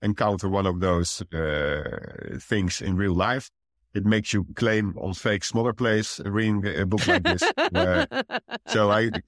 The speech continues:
Speaker 1: will definitely not recommend it for improving your bridge play, but where you just want to be dazzled by all the possibilities, and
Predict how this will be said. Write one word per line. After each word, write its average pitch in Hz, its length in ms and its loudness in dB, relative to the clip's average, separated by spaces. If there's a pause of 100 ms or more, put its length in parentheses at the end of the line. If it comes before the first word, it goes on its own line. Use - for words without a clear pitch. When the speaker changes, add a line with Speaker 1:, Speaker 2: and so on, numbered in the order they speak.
(140)
Speaker 1:
will 113 220 2
definitely 139 400 4
not 156 160 4
recommend 127 520 2
it - 300 -4 (120)
for 107 720 2 (240)
improving 123 460 4
your 110 120 6
bridge 131 300 0
play, 147 260 4
but 107 340 0 (360)
where 117 140 0
you 117 100 2
just 107 280 0
want 107 160 2
to 104 60 -4
be 101 100 4
dazzled 101 500 2
by 90 480 0 (180)
all - 160 -14
the 92 80 -2
possibilities, 120 840 -2
and 95 500 -2